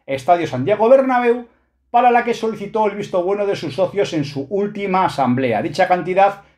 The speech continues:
que va destinada a financiar obras no previstas en el proyecto inicial de remodelación, se ha estructurado a través de un préstamo pagadero a un plazo de veintisiete años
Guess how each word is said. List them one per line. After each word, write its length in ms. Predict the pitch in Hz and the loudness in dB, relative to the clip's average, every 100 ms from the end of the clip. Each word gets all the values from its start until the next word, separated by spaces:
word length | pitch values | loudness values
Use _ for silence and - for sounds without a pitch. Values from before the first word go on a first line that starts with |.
| _ | _
que 100 | 147 | 0
va 120 | 147 | 0
destinada 440 | 165 - 175 175 | 0 -2 0 2
a 60 | 131 | 2
financiar 840 | - 135 131 127 - 214 165 - - _ _ _ | 0 -4 -4 -6 0 4 4 2 -10 _ _ _
obras 480 | 220 226 160 139 208 | 4 6 4 0 0
no 400 | 247 349 349 349 | 4 8 6 6
previstas 720 | 240 220 220 247 - - - | 0 0 -2 -6 -4 -4 -4
en 80 | 147 | -6
el 140 | 135 | -8
proyecto 340 | 151 180 175 185 | -8 -8 -8 -8
inicial 420 | 170 - 185 160 | -8 0 2 2
de 140 | 156 | 0
remodelación, 920 | 170 175 180 185 196 190 214 220 220 - _ _ | 2 2 2 2 2 2 2 0 -2 -14 _ _
se 220 | - 226 | -4 0
ha 20 | 233 | 2
estructurado 500 | - 214 202 196 196 | 0 -4 2 4 6
a 60 | |
través 280 | 175 170 170 | 4 2 2
de 60 | 180 | -2
un 120 | 175 | -2
préstamo 440 | 175 - 185 185 | -2 0 0 2
pagadero 460 | 208 185 180 180 180 | 4 4 4 4 4
a 60 | |
un 80 | 180 | 4
plazo 240 | 165 175 190 | 2 -2 -2
de 60 | |
veintisiete 600 | 151 120 110 170 180 196 | -4 -6 -6 -6 -2 2
años 460 | 202 208 214 214 | 2 2 -4 -6